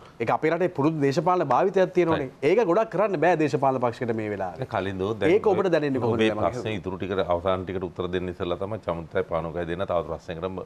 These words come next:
Speaker 2: ම-, ම-, යොමු කරේ. <clears throat> මේකට තමයි අපි, අපි හැදුවේ දැන් විසයි විසි එකේ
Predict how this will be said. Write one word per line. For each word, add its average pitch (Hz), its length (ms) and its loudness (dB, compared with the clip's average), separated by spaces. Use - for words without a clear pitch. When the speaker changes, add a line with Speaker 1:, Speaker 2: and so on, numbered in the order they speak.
Speaker 2:
ම-, 82 380 -8
ම-, 80 200 -8
යොමු 87 200 -6
කරේ. 69 240 -6
<clears throat> - 80 2
මේකට 123 240 -2
තමයි 117 300 2
අපි, 98 240 -2
අපි 117 180 -6
හැදුවේ 120 320 2
දැන් 113 240 -2
විසයි 110 340 0
විසි 107 280 -2
එකේ 104 280 -2